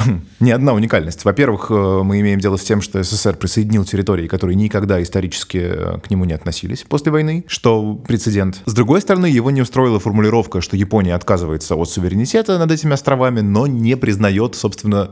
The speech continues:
принадлежность островов к Советскому Союзу. Получается, что они зависли, ну, не то чтобы в воздухе, то есть там есть, э, советские, потом российские пограничники,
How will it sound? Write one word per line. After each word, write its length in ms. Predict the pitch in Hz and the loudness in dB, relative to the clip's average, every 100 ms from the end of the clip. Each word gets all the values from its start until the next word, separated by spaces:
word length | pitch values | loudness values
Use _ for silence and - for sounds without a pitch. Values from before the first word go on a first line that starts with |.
| - | -4
принадлежность 640 | - 107 104 107 104 92 | 0 0 2 2 0 -2
островов 400 | 90 - 95 104 | -4 -2 -2 -2
к 40 | - | -2
Советскому 280 | 95 - 101 | -6 -4 -2
Союзу. 340 | 101 85 - - - | -2 -2 -6 -12 -2
Получается, 600 | 117 117 185 202 185 135 | -2 2 2 0 -2 -4
что 600 | - - 113 110 107 104 | -2 0 2 2 2 2
они 200 | 107 131 | 2 2
зависли, 420 | 120 113 123 101 | 2 2 0 0
ну, 100 | 98 | 2
не 60 | 117 | 2
то 100 | 180 | 0
чтобы 200 | - 104 | -2 -2
в 40 | |
воздухе, 480 | 98 92 92 85 90 | 0 0 -2 -6 -8
то 120 | - | -2
есть 120 | 90 | -2
там 100 | 98 | 0
есть, 180 | 98 92 | -2 -2
э, 260 | 95 92 90 | -2 -2 -2
советские, 460 | 90 95 92 95 87 | 0 0 0 -4 -4
потом 240 | 90 92 | -2 0
российские 380 | 95 104 - 95 | -2 -2 -4 -4
пограничники, 680 | 98 98 185 - 127 92 | -2 0 0 -2 -4 -6